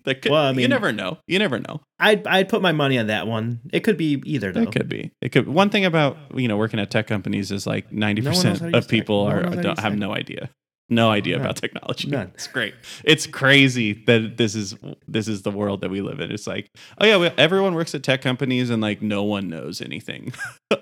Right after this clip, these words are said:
Speaker 1: about how to use technology."
Speaker 2: Something slightly looks off. The first thing you do is not troubleshoot at all.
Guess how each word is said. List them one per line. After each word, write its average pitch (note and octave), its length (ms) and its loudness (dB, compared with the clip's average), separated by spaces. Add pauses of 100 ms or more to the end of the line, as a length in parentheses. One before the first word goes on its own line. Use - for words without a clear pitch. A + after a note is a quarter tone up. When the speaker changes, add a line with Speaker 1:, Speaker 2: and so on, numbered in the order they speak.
Speaker 1:
about - 380 4
how F3+ 100 8
to C#3 80 2
use C3+ 440 -2
technology." - 880 -10 (800)
Speaker 2:
Something C#3+ 840 0
slightly D#3+ 560 -2
looks E3+ 260 0
off. B2 420 0
The B2 120 -14
first G#3+ 360 4
thing G#3 120 0
you E3+ 100 2
do D#3+ 300 2
is A#2 400 -2
not A2 540 -2
troubleshoot F3+ 580 0
at A2+ 140 2
all. D3+ 600 2